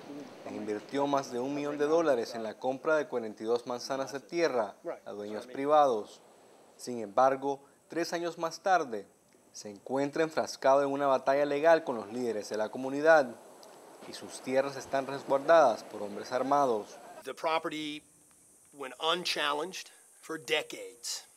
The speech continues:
Speaker 2: And a, you know, a foreign national developer comes and immediately the, uh, you know, the land trafficking game is put into play.
Speaker 1: La comunidad reclama su derecho sobre las tierras frente al mar,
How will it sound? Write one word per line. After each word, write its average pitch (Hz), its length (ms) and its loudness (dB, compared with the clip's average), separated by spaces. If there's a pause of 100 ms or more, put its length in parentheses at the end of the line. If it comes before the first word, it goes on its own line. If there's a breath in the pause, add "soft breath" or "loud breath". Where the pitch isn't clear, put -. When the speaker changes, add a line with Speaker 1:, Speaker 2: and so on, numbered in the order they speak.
(1200 loud breath)
Speaker 2:
And 127 640 -2
a, 127 420 -4
you 131 80 -12
know, 120 100 -6
a 117 60 -8
foreign 143 300 -6
national 135 420 -4
developer 139 460 -8
comes 139 640 -6 (720)
and 120 200 -12 (160)
immediately 123 680 -14
the, 117 320 -8
uh, 113 280 -6
you 123 100 -12
know, 113 60 -12
the 113 100 -12
land 117 260 -12
trafficking - 440 -16
game 208 380 -18
is - 200 -12 (120)
put 113 140 -16
into 110 160 -18
play. - 240 -20 (220)
Speaker 1:
La 135 100 -2
comunidad 147 540 4
reclama 156 500 2
su 151 200 -4
derecho 160 400 2
sobre 110 240 -6
las 104 220 -8
tierras 120 380 -2
frente 120 260 -4
al 131 100 -2
mar, 139 380 2